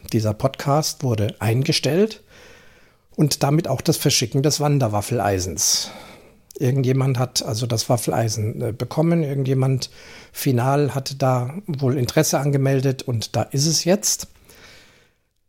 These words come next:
Und da war die Frage, was macht man mit dem anderen Inhalt? Einige nette,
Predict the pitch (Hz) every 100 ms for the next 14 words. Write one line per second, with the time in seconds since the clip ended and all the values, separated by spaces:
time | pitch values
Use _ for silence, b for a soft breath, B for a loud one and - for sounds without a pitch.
0 | _ _ - 170 156 156 175 - 156 160
1 | 160 160 156 156 - 160 156 175 190 147
2 | 107 110 - 107 107 - 127 143 135 143
3 | 123 - - 127 135 147 131 120